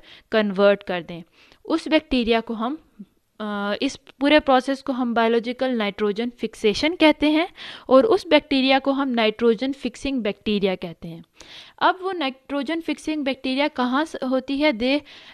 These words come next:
अ, are present as symbionts and some are also free living। अ, symbionts क्या है?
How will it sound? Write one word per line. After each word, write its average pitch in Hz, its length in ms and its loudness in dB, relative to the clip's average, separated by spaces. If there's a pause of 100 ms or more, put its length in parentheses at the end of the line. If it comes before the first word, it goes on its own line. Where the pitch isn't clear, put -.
(100)
अ, 226 340 0
are 262 240 2
present 262 500 4
as 247 340 2
symbionts 233 840 4 (360)
and 226 320 4
some 302 280 2
are 277 180 4
also 226 340 4
free 233 280 0
living। 170 340 -6 (840)
अ, 220 300 -2
symbionts 320 920 2
क्या 302 160 6
है? 311 340 2